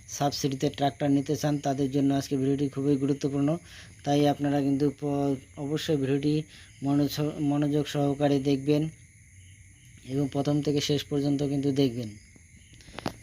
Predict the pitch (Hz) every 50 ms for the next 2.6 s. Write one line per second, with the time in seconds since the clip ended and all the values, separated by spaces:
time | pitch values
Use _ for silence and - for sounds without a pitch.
0 | - - 143 143 143 147 151 156 151 143 - - - - - - - - - 156
1 | 139 143 147 143 135 147 135 135 - 151 165 180 - - - - - - - -
2 | - 139 135 - - 147 147 147 131 135 147 139